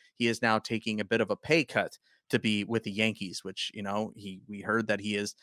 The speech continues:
was interested just in general to pitch for what is essentially his hometown team. And they got it done, Stace. And again, what you're getting is a ground ball pitcher with the, which the Yankees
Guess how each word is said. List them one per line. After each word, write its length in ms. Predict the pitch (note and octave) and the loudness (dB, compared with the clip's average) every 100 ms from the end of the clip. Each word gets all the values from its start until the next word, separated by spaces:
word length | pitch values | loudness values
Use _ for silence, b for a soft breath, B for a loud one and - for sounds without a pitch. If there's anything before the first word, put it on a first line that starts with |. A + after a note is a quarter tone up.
| b - | b 0
was 180 | G#2+ G#2+ | 2 4
interested 580 | A2+ - - C#3+ C3+ | 2 2 6 8 8
just 260 | B2 A2+ - | 6 4 4
in 100 | G2+ | -2
general 600 | - G#2+ A2+ C3 D3 F3+ | 2 4 6 8 8 6
to 120 | - | 0
pitch 240 | G2+ G#2+ - | 0 0 0
for 420 | - G#2+ G#2+ G#2+ | 2 6 6 4
what 160 | A2+ G2+ | 2 2
is 220 | G2 - | 2 -2
essentially 420 | A2+ - G#2 A#2 | -2 -2 0 0
his 160 | G#2 G2 | 0 0
hometown 520 | - G#2+ G#2 A2 G2+ G2+ | 2 0 2 2 2 0
team. 380 | A2+ A#2 F#3 G3 _ _ _ _ | 2 2 2 -4 _ _ _ _
And 140 | B2+ C3 | 4 6
they 80 | |
got 180 | C3 D3+ | 8 8
it 120 | E3 | 8
done, 240 | C3 D#3 F#3+ | 8 6 6
Stace. 420 | - G2+ F2 - | 0 -4 -4 -2
And 100 | G#2+ | 0
again, 260 | A2 C3+ C#3+ | 4 6 6
what 140 | B2+ | 4
you're 80 | D3 | 4
getting 380 | A#2 B2+ D#3+ B2+ | 6 6 6 4
is 180 | C3 - | 2 6
a 140 | C3+ | 4
ground 400 | A#2 A2 B2+ C#3+ | 6 6 6 8
ball 160 | C3+ D3 | 8 8
pitcher 380 | D#3+ D#3 - | 6 6 6
with 120 | C3 A#2 | 4 4
the, 280 | G#2 G#2+ - | 2 0 0
which 220 | B2+ - | 0 0
the 80 | - | -4
Yankees 400 | F#2+ A#2+ C3+ A2+ | 0 2 4 2